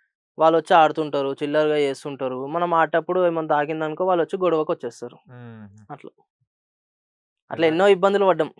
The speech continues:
Speaker 2: చాలా ఇబ్బందులే ఉంటాయి కదా,
Speaker 1: చాలా
Speaker 2: మనం ఏదో
Speaker 1: ఇబ్బందులే ఉంటాయి.
Speaker 2: అనుకుంటాం
Speaker 1: ఏనా?
Speaker 2: కానీ. మ్మ్.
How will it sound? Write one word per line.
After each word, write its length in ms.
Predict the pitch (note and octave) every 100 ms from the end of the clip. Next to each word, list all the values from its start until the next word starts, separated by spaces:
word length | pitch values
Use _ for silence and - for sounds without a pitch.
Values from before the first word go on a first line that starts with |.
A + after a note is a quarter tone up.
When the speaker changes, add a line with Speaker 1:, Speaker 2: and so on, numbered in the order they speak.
| _ _ _ _ A#2
Speaker 2:
చాలా 160 | B2
ఇబ్బందులే 360 | B2 B2+ C3 C#3
ఉంటాయి 240 | B2 A2
కదా, 100 | G#2+
Speaker 1:
చాలా 80 | A2
Speaker 2:
మనం 120 | C#3+
ఏదో 80 | D3+
Speaker 1:
ఇబ్బందులే 300 | D#3 D#3 D#3
ఉంటాయి. 260 | C#3+ B2+ A#2+
Speaker 2:
అనుకుంటాం 180 | B2+
Speaker 1:
ఏనా? 240 | C3+ C#3 C3
Speaker 2:
కానీ. 180 | A#2+ C#3+ _ F3+
మ్మ్. 560 | A#2+ A#2 A2+ G#2+ G#2 G2+